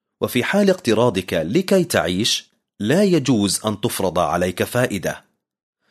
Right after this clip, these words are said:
فهذه الفائدة هي حقا ربا لا يبيحه الكتاب المقدس.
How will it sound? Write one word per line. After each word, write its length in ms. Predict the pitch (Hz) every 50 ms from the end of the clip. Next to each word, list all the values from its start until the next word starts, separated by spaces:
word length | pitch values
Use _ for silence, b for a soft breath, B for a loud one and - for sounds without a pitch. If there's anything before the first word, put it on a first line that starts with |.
| _ _
فهذه 480 | - 98 87 98 117 113 95 98 98
الفائدة 580 | 98 92 - - 107 110 - 113 113 101 107 104
هي 320 | 98 - 107 104 98 92
حقا 560 | - - - 151 165 - - - 190 190 185 165
ربا 400 | 156 156 135 - 95 95 104 - - _ _ _ -
لا 380 | 92 92 95 104 117 131 139 143
يبيحه 720 | 127 110 113 117 104 104 113 117 110 - 123 113 110 117
الكتاب 520 | 110 - - 113 101 - 110 104 101 101
المقدس. 760 | 104 98 95 92 - - - 135 - - - - - - -